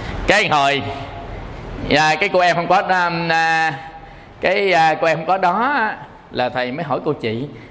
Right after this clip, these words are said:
là sao tự nhiên lãnh cô em qua làm chi vậy? Cô chị là, "Trời ơi thầy ơi, con bắt buộc phải lãnh qua." Là, "Trời, tình nghĩa chị em dữ ha." Là, "Không phải thầy ơi,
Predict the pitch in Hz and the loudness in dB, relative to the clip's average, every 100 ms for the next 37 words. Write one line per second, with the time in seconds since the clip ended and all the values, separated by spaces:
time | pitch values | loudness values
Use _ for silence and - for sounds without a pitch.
0 | - 156 170 165 135 170 165 110 175 349 | -6 -2 0 0 -2 -2 -2 -2 -2 -4
1 | 262 190 175 170 165 180 175 175 180 170 | -4 -4 -4 -2 0 2 2 2 0 0
2 | 180 185 - 214 - - - - 165 165 | 0 2 2 0 -10 -14 -18 -4 -2 2
3 | 127 156 175 175 - - - 123 135 143 | 2 2 0 -2 -10 -16 -6 -2 0 2
4 | 180 160 139 147 185 208 214 226 220 202 | 0 -2 -2 0 0 -2 0 2 0 -2
5 | - - - 208 208 277 208 180 180 214 | -10 -14 -2 0 0 -4 -2 -2 2 0
6 | 185 220 254 208 220 226 240 226 175 - | 0 -2 0 0 2 0 0 -2 -4 -12
7 | - - - 143 - 139 143 139 131 - | -18 -20 -4 -2 2 0 2 2 2 2
8 | 151 180 170 143 202 320 233 240 202 143 | 2 2 2 0 2 2 2 0 0 -4
9 | - 196 220 202 165 226 185 196 214 226 | -4 -4 -2 -4 -2 -2 -2 -2 2 4
10 | 220 214 | 4 2